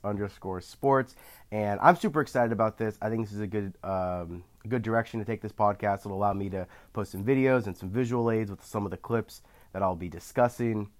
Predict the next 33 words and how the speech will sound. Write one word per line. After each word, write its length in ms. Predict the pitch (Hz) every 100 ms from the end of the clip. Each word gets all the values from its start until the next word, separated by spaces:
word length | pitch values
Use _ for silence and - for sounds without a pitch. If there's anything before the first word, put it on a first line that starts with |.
| - _ - _ _ -
And 100 | 123
overall, 260 | 147 151 196
yeah, 140 | 202
I 60 | 113
think 200 | 123 120
it'll 140 | 120
be, 60 | 107
I 40 | 113
think 60 |
it'll 100 | 127
be 40 | 117
really 220 | 117 110
cool. 280 | - 127 98
And 280 | 92 110 95
it'll, 420 | 123 120 123 131 131
it 60 |
will 180 | 131 127
also 340 | 117 127 127 135
allow 240 | 117 113
me 140 | 113 113
to 160 | -
be 300 | 98 107 104 - - - -
interactive 640 | 104 98 107 - 113 95
with 220 | 95 92 - - - -
those 220 | 113 113 107
of 120 | 98
you 120 | 104
who 140 | 101
do 220 | 92 110 117
listen 300 | 110 107 98
to 120 | 101
my 140 | 92
podcast. 600 | 90 92 87 - 85 85